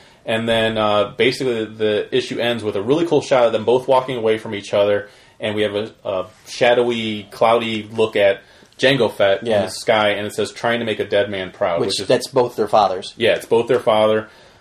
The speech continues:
Speaker 1: So just really cool. Well, it's not really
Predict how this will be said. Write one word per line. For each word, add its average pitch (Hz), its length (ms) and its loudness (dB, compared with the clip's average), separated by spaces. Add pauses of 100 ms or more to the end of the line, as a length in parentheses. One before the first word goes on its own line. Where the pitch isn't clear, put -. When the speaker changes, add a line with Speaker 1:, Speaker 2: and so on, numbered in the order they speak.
(320)
Speaker 1:
So 117 420 2
just 131 300 -4
really 123 380 0
cool. 117 280 -2
Well, 131 460 2 (180)
it's - 180 -14
not 165 280 -2
really 139 520 -2